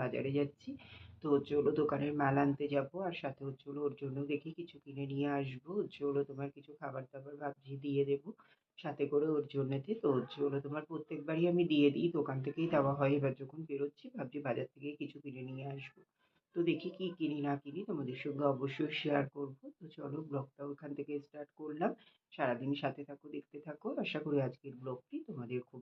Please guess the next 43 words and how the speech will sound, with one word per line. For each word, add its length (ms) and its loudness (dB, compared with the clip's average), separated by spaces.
ভালো 160 -10
লাগবে। 280 -12
আর 160 -2
এইদিকে 360 -4
দেখো, 200 -2
আমি 180 -2
কিন্তু 280 0
এই 100 -4
যে 140 4
গেঞ্জি 380 4
প্যান্ট 220 -6
পুরো 180 -6
পরে 280 -8
নিয়েছি, 280 -4
তো 40 -10
রেডি 260 -4
হয়ে 200 -2
গেছি। 260 -2
আর 60 -2
মাথার 280 0
দিকে 260 -10
তাকিও 340 -4
না, 60 -2
মানে 280 -4
অ্যাভয়েড 420 0
করো 160 -6
মাথাটা, 280 -4
আসলে 220 -8
মাথাটা 360 -4
আঁচড়াইনি, 520 -4
যেহেতু 300 -6
টুপি 220 -12
পরবো 260 -2
তার 140 -2
জন্য, 180 -12
ঠিক 220 -14
আছে? 180 -16
তো 40 -4
চলো, 220 2
আবার 260 -10
পরে 180 -8
আসছি 200 -8
তাহলে। 300 2